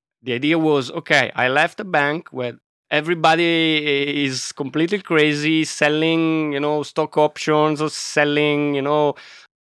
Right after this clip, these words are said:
making money with money. And now I'm here selling wines to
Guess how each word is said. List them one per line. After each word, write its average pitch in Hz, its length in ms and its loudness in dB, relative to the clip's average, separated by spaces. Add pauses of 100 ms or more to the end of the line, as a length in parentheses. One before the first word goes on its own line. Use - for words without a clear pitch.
(240)
making 151 760 -2
money 160 440 4
with 156 160 0
money. 170 400 2
And 151 220 0
now 160 260 4
I'm 147 180 2
here 156 520 0
selling 147 520 -2
wines 156 720 2
to 135 120 -14